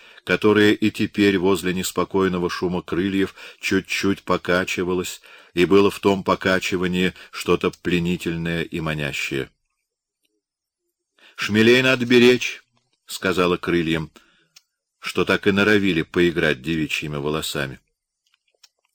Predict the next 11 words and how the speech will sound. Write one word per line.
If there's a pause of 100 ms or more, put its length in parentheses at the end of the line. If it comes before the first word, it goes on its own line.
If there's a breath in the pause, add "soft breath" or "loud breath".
(460 soft breath)
«И
тебя,
русалка,
тоже
надо
беречь», — (600 soft breath)
подумал
Данила, (160)
немного
с
сочувствием,